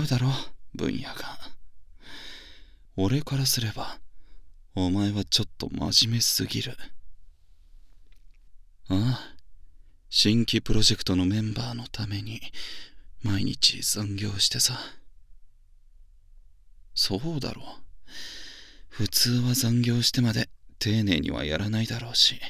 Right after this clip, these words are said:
そもそも仕事できないやつは、そういう面倒なことも放棄するもんだ。今回、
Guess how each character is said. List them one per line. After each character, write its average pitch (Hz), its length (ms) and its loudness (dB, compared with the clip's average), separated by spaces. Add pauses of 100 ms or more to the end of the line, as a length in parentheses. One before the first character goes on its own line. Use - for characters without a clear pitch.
(1400)
そ - 220 -2
も 104 140 -8
そ - 160 0
も 120 160 -8 (320)
仕 - 240 4
事 107 260 2
で 110 140 2
き - 140 0
な 123 120 6
い 113 80 2
や 113 120 -2
つ - 140 2
は、 - 200 -8 (500)
そ 104 280 4
う 110 60 6
い 110 80 4
う 107 80 4
面 107 260 4
倒 117 160 2
な 107 120 0
こ - 120 -8
と - 100 -4
も 104 80 0
放 117 340 0
棄 - 140 0
す - 200 4
る 95 80 0
も 113 100 -2
ん 113 100 -2
だ。 - 240 -8 (3250)
今 107 200 0
回、 - 260 -4